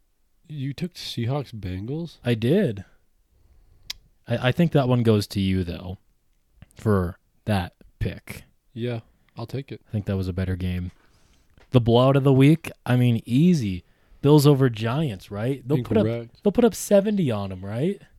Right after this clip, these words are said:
Speaker 1: Wrong.
Speaker 2: Or maybe just not score until the fourth quarter and, uh, probably shoulda lost.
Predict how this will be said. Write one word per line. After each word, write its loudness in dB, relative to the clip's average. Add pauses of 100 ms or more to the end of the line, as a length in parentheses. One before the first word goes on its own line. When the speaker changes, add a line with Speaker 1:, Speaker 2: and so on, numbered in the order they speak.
(140)
Speaker 1:
Wrong. -6 (160)
Speaker 2:
Or -4
maybe 0
just -8
not -2
score -8
until -8
the -8
fourth -8
quarter -2 (480)
and, -4
uh, -4 (880)
probably 0
shoulda -2
lost. -2